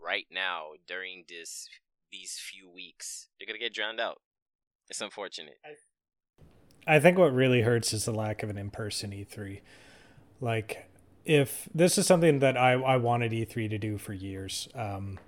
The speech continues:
Speaker 2: is to bring back Kensha Hall, and instead of, you know, charging outrageous square footage prices for booths in Kensha Hall,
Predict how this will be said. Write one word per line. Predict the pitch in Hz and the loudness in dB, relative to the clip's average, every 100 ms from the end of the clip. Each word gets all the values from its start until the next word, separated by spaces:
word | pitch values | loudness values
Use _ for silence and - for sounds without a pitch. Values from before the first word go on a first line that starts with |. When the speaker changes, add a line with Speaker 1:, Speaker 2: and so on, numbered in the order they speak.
| _ _ _ - | _ _ _ 2
Speaker 2:
is | 139 | 2
to | 120 | 6
bring | 143 151 | 8 8
back | 139 131 - | 8 6 2
Kensha | 120 117 127 | -4 0 -2
Hall, | 110 107 120 - _ _ - - - - _ - | -2 -2 -4 -6 _ _ -20 -20 -20 -20 _ -6
and | 135 123 120 117 113 113 110 104 - _ - | -2 2 2 2 0 0 -2 -6 -12 _ -2
instead | 131 120 - 131 117 | 0 0 2 2 4
of, | 113 110 104 - - _ _ _ _ _ _ - - | 2 -2 -4 -10 -18 _ _ _ _ _ _ -14 -4
you | 127 | -2
know, | 104 101 - | -2 -6 -8
charging | - 135 120 117 117 110 107 113 | 2 6 6 4 0 0 -2 -2
outrageous | 131 120 110 110 104 113 107 - - - - _ _ - | 0 0 -2 -4 -4 -4 -4 -4 -8 -16 -20 _ _ -10
square | - - 110 107 | -8 -4 -2 -2
footage | - 113 104 101 - | -4 -4 -4 -6 -6
prices | 120 104 - 107 | -6 -4 -4 -4
for | - 110 | -6 -6
booths | 101 135 143 - | 0 2 2 2
in | 123 104 | -2 -2
Kensha | 113 107 117 | -2 -2 -4
Hall, | - 110 98 104 | -4 -6 -6 -10